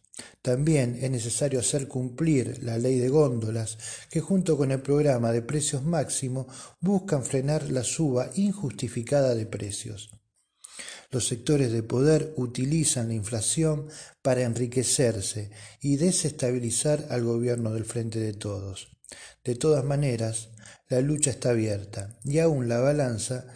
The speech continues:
se sigue torciendo a favor de los más poderosos, en un contexto complicado por crisis económica heredada del macrismo y la pandemia. A esto le sumamos las dificultades en la construcción y demostración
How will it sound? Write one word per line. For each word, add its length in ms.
se 200
sigue 360
torciendo 600
a 40
favor 300
de 60
los 140
más 140
poderosos, 880
en 140
un 100
contexto 540
complicado 920
por 200
crisis 380
económica 880
heredada 580
del 140
macrismo 720
y 80
la 180
pandemia. 680
A 120
esto 480
le 100
sumamos 580
las 140
dificultades 1000
en 160
la 140
construcción 880
y 80
demostración 960